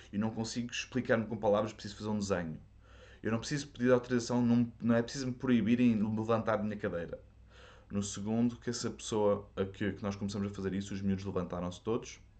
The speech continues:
ou quase todos, começaram, puseram-se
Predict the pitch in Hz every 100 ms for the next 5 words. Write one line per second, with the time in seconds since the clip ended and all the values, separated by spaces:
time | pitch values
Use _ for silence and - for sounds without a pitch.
0 | - - - - - - - - - -
1 | 80 - - 104 - - - - - -
2 | - - - - - 101 98 107 98 90
3 | - - 98 98 95 -